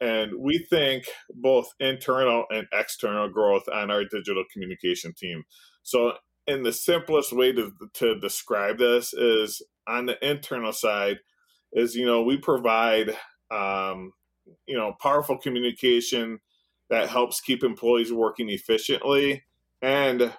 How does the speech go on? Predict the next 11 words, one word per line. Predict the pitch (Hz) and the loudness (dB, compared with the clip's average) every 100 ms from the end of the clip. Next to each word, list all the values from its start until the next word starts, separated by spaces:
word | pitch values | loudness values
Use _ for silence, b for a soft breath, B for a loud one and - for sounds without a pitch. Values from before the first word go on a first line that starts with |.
| _ - | _ 0
with | 123 - | 0 0
the | |
knowledge | 113 113 117 117 110 | -2 0 4 2 0
of | - 110 107 107 | 0 2 2 -2
the | |
company's | - 107 110 98 - | -2 -4 -4 -6 -2
direction, | 107 98 95 - 92 | 0 0 -2 -8 -4
right? | 98 101 - | 0 0 -2
So | - 117 110 107 | -4 0 0 2
that's | 127 135 123 | 2 2 0
a | 110 | 0